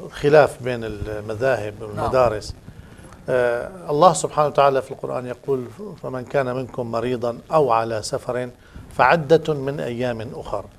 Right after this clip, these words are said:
Speaker 2: نعم.
Speaker 1: يعني هنا نحن نقول أنه هنا يوجد تقدير أنه وجبت عدة من أيام أخر، فعليه
Speaker 2: نعم.
Speaker 1: القضاء، وبالتالي عندنا لا يجوز ال-، ال-، الصوم في السفر، حتى المستحب،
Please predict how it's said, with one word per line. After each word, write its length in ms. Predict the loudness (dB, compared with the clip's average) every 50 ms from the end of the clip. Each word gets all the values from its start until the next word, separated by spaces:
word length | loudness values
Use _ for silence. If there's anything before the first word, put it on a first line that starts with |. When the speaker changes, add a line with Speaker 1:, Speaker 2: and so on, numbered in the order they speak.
| -20 -14 -10
Speaker 2:
نعم. 160 | -10 -10 -8 -8 -6
Speaker 1:
يعني 140 | -6 -4
هنا 240 | -4 -2 0 0 2
نحن 240 | 0 0 -4 -6 -8
نقول 440 | -6 -6 -6 -6 -2 -2 0 0 -2
أنه 380 | -4 -8 -8 -10 -8 -8 -8 -6
هنا 160 | -4 -2 -2
يوجد 260 | -2 -2 -2 -4 -4 -4
تقدير 600 | -2 -6 -6 -6 -4 -6 -4 -4 -4 -6 -8 -12
أنه 160 | -12 -12 -12
وجبت 640 | -8 -2 0 0 2 2 2 2 2 -2 -2 -2 -4
عدة 460 | -4 -2 -2 -2 -6 -6 -6 -6 -8
من 260 | -8 -8 -10 -10 -10
أيام 560 | -10 -10 -8 -6 -4 -4 -4 -2 -4 -6 -6 -8 -12 -20 -20 -20 -20 -20 -20 -20 -20 -12 -4 -4
أخر، 280 | -4 -2 0 -2 -4 -4 -4 2
فعليه 300 | 4 6 6 6 6 4
Speaker 2:
نعم. 100 | 4 2
Speaker 1:
القضاء، 480 | -2 -4 0 0 2 4 6 4 4 4 0 -16 -18 -20 -20 -20 -18 -16 -14 -12 -12 -12 -12 -12 -4 2
وبالتالي 720 | 2 4 4 4 4 8 8 8 10 8 6 4 4 2 -2 -4 -4 -4 -4 -6 -8 -12 -10 -2
عندنا 520 | 0 2 4 4 4 4 2 2 4 2 0
لا 320 | 2 2 4 6 6 6
يجوز 840 | 6 6 4 4 2 0 0 2 2 2 0 -2 -4 -6 -8 -8 -12 -12 -6 -6
ال-، 240 | -6 -4 -4 -4 -2
ال-، 280 | -2 -2 -2 -2 -2
الصوم 420 | -2 -2 -2 -2 2 2 2 2 2
في 80 | -2
السفر، 420 | -4 -2 0 0 0 0 0 -2 0
حتى 320 | 0 -2 -2 0 0 0
المستحب، 600 | 0 0 -6 -6 -2 -2 0 6 6 6 6